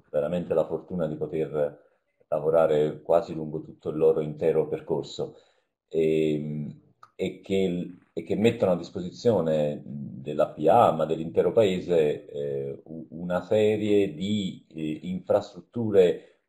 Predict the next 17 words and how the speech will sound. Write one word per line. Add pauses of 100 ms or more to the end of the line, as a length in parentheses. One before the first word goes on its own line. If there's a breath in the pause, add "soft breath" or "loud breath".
(200)
eh,
ancor
prima
che
materiali
concettuali (280)
che
io
vi
invito
francamente
a
valutare (120)
attentamente
una
per
una.